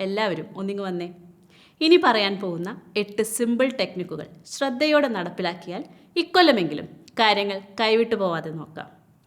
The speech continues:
ഈ എട്ട് ടെക്നിക്കുകളും നൂറ്റൊന്ന് ശതമാനം വർക്കിംഗ് ആണ്. എൻ്റെ ഫിറ്റ്നസ് ഗ്രൂപ്പിലെ ഒരുപാട് അംഗങ്ങൾ പരീക്ഷിച്ച് വിജയിച്ച് കാണിച്ചതാണ്.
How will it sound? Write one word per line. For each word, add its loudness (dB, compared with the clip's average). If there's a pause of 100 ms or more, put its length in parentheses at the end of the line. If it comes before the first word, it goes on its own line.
(240)
ഈ -4
എട്ട് -4
ടെക്നിക്കുകളും -6
നൂറ്റൊന്ന് 0
ശതമാനം -6
വർക്കിംഗ് -10
ആണ്. -12 (600)
എൻ്റെ 2
ഫിറ്റ്നസ് -2
ഗ്രൂപ്പിലെ -2 (220)
ഒരുപാട് 6
അംഗങ്ങൾ 0 (340)
പരീക്ഷിച്ച് -2 (160)
വിജയിച്ച് 2
കാണിച്ചതാണ്. -12